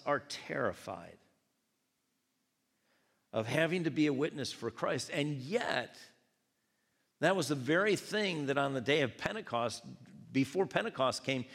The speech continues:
Jesus told the disciples, "Don't leave until you receive power from on high, that the Spirit of God would come upon you,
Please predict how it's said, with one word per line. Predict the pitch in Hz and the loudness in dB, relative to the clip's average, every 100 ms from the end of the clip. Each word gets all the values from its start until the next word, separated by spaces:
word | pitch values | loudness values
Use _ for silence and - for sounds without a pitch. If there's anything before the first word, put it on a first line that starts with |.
| - - | -18 -6
Jesus | 196 175 143 | -2 0 0
told | 175 180 | 0 0
the | 151 | 0
disciples, | 127 - 180 147 127 | -2 0 0 0 -2
"Don't | 110 156 202 262 180 | 2 4 4 2 4
leave | 165 165 151 170 | 6 6 2 -2
until | 143 - 185 | -6 2 4
you | 180 156 | 4 4
receive | 143 - 147 123 | 2 2 2 0
power | - 165 196 196 | 2 2 2 0
from | - 143 | -2 -2
on | 160 160 156 | 2 4 2
high, | 131 139 107 90 98 - _ _ _ _ _ _ _ _ | 2 4 4 2 -4 -10 _ _ _ _ _ _ _ _
that | 151 | 0
the | 139 | 0
Spirit | 127 - 185 196 | -2 4 6 6
of | 139 | 4
God | 175 175 | 4 4
would | 156 - | 2 0
come | 147 131 | 2 0
upon | - - - 175 233 220 120 | -2 -6 -2 0 2 0 0
you, | 92 85 90 | -2 -4 -8